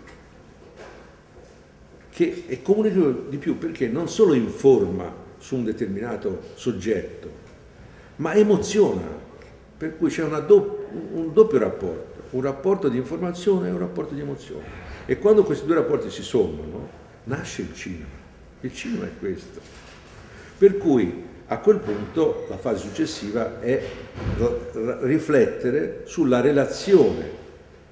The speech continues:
del montaggio tra inquadrature significative, emozionanti.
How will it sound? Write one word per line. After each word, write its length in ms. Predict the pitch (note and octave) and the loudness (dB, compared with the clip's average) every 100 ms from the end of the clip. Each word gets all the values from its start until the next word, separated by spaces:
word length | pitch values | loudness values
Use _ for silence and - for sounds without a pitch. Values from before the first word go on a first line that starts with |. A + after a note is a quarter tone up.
| - | -8
del 180 | A2 G2+ | -4 -4
montaggio 760 | F#2 F#2 - G2 - - - - - | -4 -6 -8 -10 -10 -10 -10 -12 -10
tra 180 | A2+ G#2+ - | -10 -10 -8
inquadrature 560 | A#2 C3+ B2+ C3 C3+ | -4 -2 -2 -2 -4
significative, 720 | B2+ G#2 F#2 F#2 F#2+ - D2+ - - - - - - - - - | -4 -8 -10 -10 -12 -14 -18 -20 -20 -20 -20 -20 -20 -20 -20 -10
emozionanti. 840 | G#2 F#2+ F2+ F2+ D2+ C2+ - - | -6 -6 -6 -10 -14 -16 -20 -20